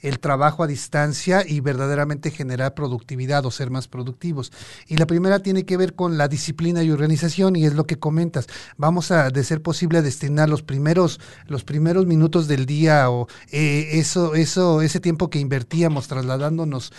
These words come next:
eh, hacia la oficina, primero para descansar mejor, ¿no? Para liberarnos del estrés. Vamos a descansar mejor y vamos a, en la medida de lo posible, a generar un plan de, eh, cómo,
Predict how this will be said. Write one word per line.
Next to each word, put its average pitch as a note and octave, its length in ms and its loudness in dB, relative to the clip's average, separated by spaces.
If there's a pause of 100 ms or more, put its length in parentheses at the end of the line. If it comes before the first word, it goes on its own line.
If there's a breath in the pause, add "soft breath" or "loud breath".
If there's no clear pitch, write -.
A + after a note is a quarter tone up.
(260 loud breath)
eh, C3+ 360 2
hacia C3 380 0
la D3 60 0
oficina, E3+ 440 -4
primero G3 380 -4
para E3+ 160 2
descansar C#3 560 -4
mejor, C#3+ 300 -12 (580)
¿no? C3 220 -12 (340)
Para C#3 240 -2
liberarnos C#3 600 -2
del A#2 160 -8
estrés. - 400 -18 (260 loud breath)
Vamos F#3+ 240 -6
a G#3+ 40 0
descansar E3+ 520 -4
mejor G#3 480 -2 (180 loud breath)
y D#3+ 120 -8
vamos F#3+ 340 -4
a, C#3+ 320 -2
en D3 140 -6
la D3 80 -6
medida E3 180 -4
de F#3 60 -2
lo E3+ 120 -4
posible, F3+ 380 -8
a F#3+ 40 -4
generar D3+ 500 -4 (240 loud breath)
un F#3 180 -6
plan F#3+ 320 0 (180)
de, D3 340 -4
eh, D#3 280 -6
cómo, F#3 480 -4